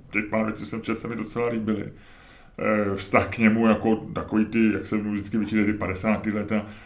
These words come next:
tak vlastně to beru, že to je, pro mě jsou horší lidi, i protože jsem to zažil,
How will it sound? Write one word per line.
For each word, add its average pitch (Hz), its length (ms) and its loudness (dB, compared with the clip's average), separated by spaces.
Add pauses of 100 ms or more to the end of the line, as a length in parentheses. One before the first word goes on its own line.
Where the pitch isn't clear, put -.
tak - 140 -4 (320)
vlastně 92 360 -4
to 113 120 0
beru, 101 320 4
že 101 140 4
to 107 200 2
je, 107 440 6 (1200)
pro 107 180 2
mě 110 120 6
jsou 123 180 4
horší 107 400 2
lidi, 110 280 6
i 104 140 4
protože 104 380 -2
jsem 110 160 -2
to 107 100 2
zažil, 104 420 2